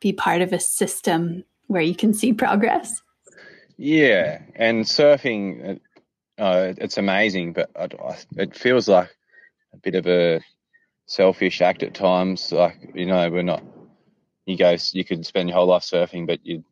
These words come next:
Speaker 2: not really giving back a great deal potentially in other areas that you could be. Um, yeah, when you're gardening, it's, you feel like you're achieving something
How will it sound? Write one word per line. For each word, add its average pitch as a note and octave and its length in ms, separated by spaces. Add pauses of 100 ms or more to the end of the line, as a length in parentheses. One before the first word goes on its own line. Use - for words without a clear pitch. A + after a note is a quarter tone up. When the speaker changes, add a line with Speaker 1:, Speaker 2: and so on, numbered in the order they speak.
Speaker 2:
not F2+ 260
really E2+ 420 (960)
giving F2 240
back F2+ 240
a F2+ 60
great E2+ 300
deal E2+ 220
potentially E2+ 840 (300)
in F2+ 140
other F2 180
areas E2+ 440
that - 140
you - 80
could F2+ 300
be. F2 360 (420)
Um, D#2+ 880 (600)
yeah, G#2+ 200
when F#2 180
you're F2+ 80
gardening, F2+ 460
it's, - 460 (580)
you F#2 100
feel F2 300
like E2 300
you're D#2+ 260 (360)
achieving F2 460
something E2+ 560